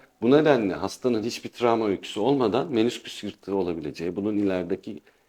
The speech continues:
gonartrotik zeminlere, yani kireçlenme zeminlerine de ön ayak olabileceği konusunda bilgiler var. Yani travma olmasa bile insan uyurken bile dizini travmatize etmiş gibi, e, gelebiliyor. Onların iyice ayırt edilmesi lazım. Onları muayene olarak ayırt ediyoruz.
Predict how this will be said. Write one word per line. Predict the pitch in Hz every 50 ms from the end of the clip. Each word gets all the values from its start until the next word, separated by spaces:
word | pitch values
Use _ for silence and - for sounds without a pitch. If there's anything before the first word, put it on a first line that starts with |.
| _ _ _ _ 87
gonartrotik | 85 78 98 95 92 92 92 - - 98 90 - 131 127 - - - - _ _
zeminlere, | - 90 85 85 85 82 78 78 80 98 101
yani | 92 85 82 80 76
kireçlenme | - - 87 80 - - 92 90 98 110 117 113
zeminlerine | 107 104 95 95 87 90 90 92 110 131 135
de | 139
ön | 120 107 104
ayak | 101 101 110 - -
olabileceği | 101 95 98 95 95 95 95 90 92 104 110 -
konusunda | - 101 92 85 - - 95 95 101 127 170 - - - - - _ _ _ _ -
bilgiler | 104 107 104 107 107 107 101 90
var. | 80 78
Yani | 98 107 101 104
travma | - 127 131 139 147 147 156
olmasa | 160 170 180 170 - - 131
bile | 113 113 139 - - _ - _ _ _ _ _ _ -
insan | 113 117 113 - 135 117 98
uyurken | 151 143 165 165 - - 139 123 113 110
bile | 127 143 113
dizini | 113 110 113 127 127
travmatize | - - 120 113 113 117 107 - - 110 123 113
etmiş | - - - 120 - - - - - - _ _ _ _ _ _
gibi, | - 113 110 151 151 139 - - - - _ -
e, | 104 110 107 107
gelebiliyor. | 92 104 107 117 123 123 139 135 127 135 147 -
Onların | - 135 127 131 143 170 170 120
iyice | 143 170 170 175 165
ayırt | - 127 131 123 117
edilmesi | 123 117 113 113 113 110 104 - - 95
lazım. | 90 80 78 78 95 113
Onları | 120 110 101 98 95 92
muayene | 92 92 90 87 90 92 90 87
olarak | 85 82 85 82 87 85 - - -
ayırt | 87 85 80 80 92
ediyoruz. | 80 82 90 87 90 139 - - -